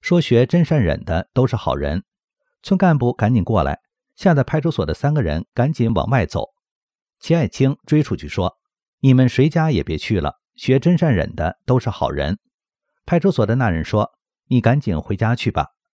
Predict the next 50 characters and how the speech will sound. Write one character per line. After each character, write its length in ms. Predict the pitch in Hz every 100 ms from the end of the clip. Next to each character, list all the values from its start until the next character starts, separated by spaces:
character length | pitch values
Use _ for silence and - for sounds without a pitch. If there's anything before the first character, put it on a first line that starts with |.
| _ -
他 120 | 160
们 60 |
就 120 | 170 123
开 180 | -
车 140 | 117 123
走 140 | 92 -
了。 240 | 76 - _ _ _ _ _ _ _ _ _ _
二、 240 | 139 101 - _ _ _ _ _ _ -
二 160 | 180
零 120 | 151
二 120 | 170 127
零 120 | 139
年 280 | 104 87 -
十 220 | - 110
月 100 | 120
二 200 | 110 110
十 100 | -
二 160 | 135 98
日 80 | 90
上 260 | 131 87
午， 160 | 71 - _ _ _ _
湖 180 | -
北 240 | 175 107 90
咸 200 | - 123
宁 200 | 135 101
市 260 | - 104 -
温 120 | 151 151
泉 240 | - 85
街 140 | 113
道 260 | 104 107 -
希 180 | - -
望 160 | 165 123
桥 180 | - 110
社 160 | -
区 160 | 98 131
人 140 | 92
员 240 | 78 76 80
黄 280 | - 80 78
艳、 280 | 107 127 - _
黄 200 | - 98
淑 140 | 127
兰 260 | 90 69 - _ _ _
和 160 | 139
自 140 | 151 160
称 240 | - 139 -
姓 180 | - 113
王 180 | 76
的 60 | 117
男 200 | 104 73
子， 240 | - 82